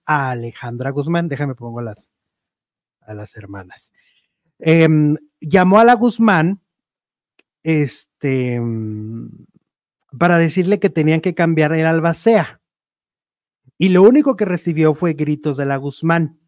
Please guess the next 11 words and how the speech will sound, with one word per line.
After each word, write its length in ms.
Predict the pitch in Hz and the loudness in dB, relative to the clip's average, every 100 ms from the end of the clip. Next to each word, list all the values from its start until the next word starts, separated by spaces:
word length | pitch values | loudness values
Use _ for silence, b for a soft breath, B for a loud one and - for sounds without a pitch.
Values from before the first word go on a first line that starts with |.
| _ _ _ _ | _ _ _ _
quien 160 | 175 175 | -2 0
le 100 | 170 | 2
dijo 240 | 175 196 | 0 0
que 120 | 185 165 | -2 -2
solo 260 | 190 202 | 0 2
le 120 | 196 | 0
importaba 640 | 175 156 151 139 139 131 131 | 0 -4 -6 -8 -6 -6 -6
la 160 | 135 | -6
herencia. 800 | 139 151 175 175 - 135 - - _ _ _ _ _ _ _ _ - | -2 -2 -4 -8 -12 -14 -14 -20 _ _ _ _ _ _ _ _ -6
O 80 | |
sea, 200 | 143 175 | 0 0